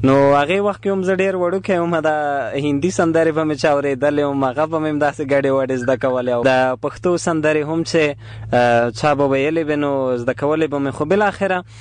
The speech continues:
آم، هغه وخت چې کله، آه، کرن خان سندرې پیل کړلې،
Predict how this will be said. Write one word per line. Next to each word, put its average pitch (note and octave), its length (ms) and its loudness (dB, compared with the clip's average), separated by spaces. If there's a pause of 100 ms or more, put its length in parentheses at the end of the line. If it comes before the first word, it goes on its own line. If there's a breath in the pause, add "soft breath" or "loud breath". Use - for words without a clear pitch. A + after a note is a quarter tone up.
(340 loud breath)
آم، C3 1040 0
هغه F#3 240 4
وخت G3 240 2 (220)
چې - 60 2
کله، F#3+ 300 2
آه، D#3+ 640 0
کرن F#3 360 0
خان D#3+ 400 -2
سندرې C3 580 0
پیل F3 240 2
کړلې، C3 440 -2